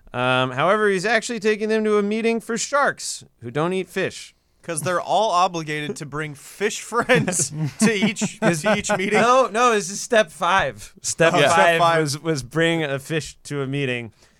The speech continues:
Speaker 1: And they say their pledge, "I'm a nice shark, not a mindless
Speaker 2: <laughs>
Speaker 1: eating machine. If I am to change this image, I must first change myself." And they repeat the mantra, "Fish are friends, not food."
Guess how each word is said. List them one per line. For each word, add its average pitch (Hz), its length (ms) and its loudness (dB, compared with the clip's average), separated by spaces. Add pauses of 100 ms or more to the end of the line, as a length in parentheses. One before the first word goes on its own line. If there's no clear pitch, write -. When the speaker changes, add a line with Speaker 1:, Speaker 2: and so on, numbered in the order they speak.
(160)
Speaker 1:
And 110 120 -8
they 135 100 2
say 156 240 2
their 135 160 0
pledge, 185 580 0
"I'm 165 240 2
a 147 60 0
nice 175 380 0
shark, 170 520 0 (280)
not 165 240 2
a 165 80 2
mindless 175 580 2
Speaker 2:
<laughs> - 0 -
Speaker 1:
eating 175 320 2
machine. 160 560 0
If - 180 -2
I 143 140 2
am 160 120 -2
to 156 80 -6
change 165 400 -6
this 156 180 -10
image, 160 340 -4
I 139 160 -2
must 143 260 -8
first 143 300 -6
change 147 320 -8
myself." 151 640 -4 (520)
And 117 640 -6
they 120 140 -8
repeat 123 320 -8
the 127 80 -6
mantra, 127 400 -6
"Fish 147 260 -8
are 135 140 -4
friends, 147 560 -4 (320)
not 117 340 -8
food." 92 440 -20